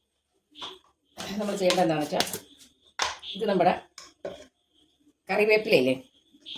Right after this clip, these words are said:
നല്ല മണം കറിവേപ്പിലയുടെ, ഇത് നമ്മുടെ കറിവേപ്പിലയുടെ പൊടിയാണ്. അപ്പൊ അതായത് നിങ്ങൾ എന്ത് ചെയ്യണമെന്ന് വെച്ച് കഴിഞ്ഞാൽ നിങ്ങളുടെ അടുത്ത് ഇപ്പൊ കറിവേപ്പിലയുടെ പൊടി ഇല്ലെങ്കിൽ നിങ്ങൾ കറിവേപ്പില എടുത്തിട്ട് ഒന്നില്ലെങ്കിൽ വെയിലത്ത് വെച്ച് ഉണക്കുക. ഇപ്പൊ നമുക്ക് എന്തായാലും വെയിലത്ത് വെച്ച് ഉണക്കാനൊന്നും പറ്റത്തില്ല.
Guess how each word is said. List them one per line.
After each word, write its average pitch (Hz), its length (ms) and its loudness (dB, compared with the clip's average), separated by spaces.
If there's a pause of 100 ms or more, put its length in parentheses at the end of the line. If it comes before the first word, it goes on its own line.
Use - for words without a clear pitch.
(160)
നല്ല 175 140 0 (100)
മണം 156 200 4
കറിവേപ്പിലയുടെ, 139 540 -2 (880)
ഇത് 208 120 -8
നമ്മുടെ 185 240 0 (540)
കറിവേപ്പിലയുടെ 180 640 4
പൊടിയാണ്. 151 320 0 (640)
അപ്പൊ - 160 -2
അതായത് 233 300 4 (380)
നിങ്ങൾ 202 240 -4
എന്ത് 202 140 -2
ചെയ്യണമെന്ന് 175 280 4
വെച്ച് 170 140 -4
കഴിഞ്ഞാൽ 143 260 0 (560)
നിങ്ങളുടെ 226 220 4
അടുത്ത് 208 120 -4
ഇപ്പൊ 214 140 -6
കറിവേപ്പിലയുടെ 202 540 4
പൊടി 190 160 0 (260)
ഇല്ലെങ്കിൽ 185 280 4 (480)
നിങ്ങൾ 208 160 2 (100)
കറിവേപ്പില 185 440 4
എടുത്തിട്ട് 175 300 0 (220)
ഒന്നില്ലെങ്കിൽ 208 320 0
വെയിലത്ത് 190 240 0
വെച്ച് 190 140 -4
ഉണക്കുക. 165 240 -2
ഇപ്പൊ 202 140 -6
നമുക്ക് 202 200 -4
എന്തായാലും 202 300 2
വെയിലത്ത് 180 240 2
വെച്ച് 185 140 -2
ഉണക്കാനൊന്നും 175 340 0
പറ്റത്തില്ല. 139 340 -4